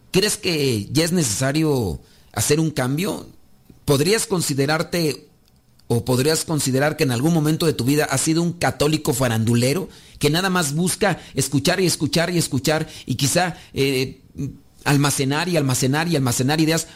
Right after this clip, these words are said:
para decirles a los demás, "Yo sí sé y tú no sabes"? Y yo pregunto, ¿cuántas veces te has comprometido así a hacer un esquema? No sé, agarrarte,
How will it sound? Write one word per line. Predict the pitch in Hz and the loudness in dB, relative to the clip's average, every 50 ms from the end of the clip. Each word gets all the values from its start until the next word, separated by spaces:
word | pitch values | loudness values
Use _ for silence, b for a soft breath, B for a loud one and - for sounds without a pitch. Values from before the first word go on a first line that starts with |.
| B B | B B
para | - 139 135 139 | 0 0 0 0
decirles | 143 131 - 165 175 180 185 165 - | 0 0 0 0 0 0 0 0 0
a | 135 | 0
los | 127 127 127 | 0 0 0
demás, | 139 151 160 143 | 0 0 2 2
"Yo | 185 180 | 0 0
sí | - 170 | 0 -2
sé | - - - | -2 -2 -2
y | - | -2
tú | 170 180 175 | 0 -2 0
no | 175 165 | 0 0
sabes"? | - - 180 220 - 254 - - - - - _ _ _ _ _ _ _ _ _ _ _ _ _ _ _ | 0 -2 -2 -2 -2 -2 -4 -4 -6 -8 -14 _ _ _ _ _ _ _ _ _ _ _ _ _ _ _
Y | 127 | 0
yo | 123 151 - | 0 2 2
pregunto, | 165 156 151 160 156 151 - 139 - - - _ _ _ _ _ _ _ _ - | 2 2 2 0 0 0 -2 -4 -4 -6 -16 _ _ _ _ _ _ _ _ 0
¿cuántas | 143 156 151 185 165 139 | 0 0 0 0 0 0
veces | 160 156 160 170 165 | 0 0 0 -2 -2
te | - 160 | 0 -2
has | 143 - - | -2 0 0
comprometido | 170 156 139 - 135 127 123 120 131 147 151 139 | -2 -2 0 0 0 0 0 0 0 0 2 2
así | 127 - 151 | 2 0 0
a | |
hacer | 135 - 151 147 | 0 0 0 0
un | 156 156 151 | 2 0 0
esquema? | 143 - - - 147 139 143 156 165 B B B B | -2 -2 0 0 0 0 0 -2 -4 B B B B
No | - 190 220 | -2 -2 0
sé, | - - 233 254 240 175 - - | 0 0 -2 -2 -2 -6 -4 -4
agarrarte, | 240 240 - 262 277 180 - - 190 190 196 190 170 156 151 139 131 131 135 | -2 -2 -2 -2 -4 -4 0 2 2 2 2 2 0 0 0 0 -2 -4 -4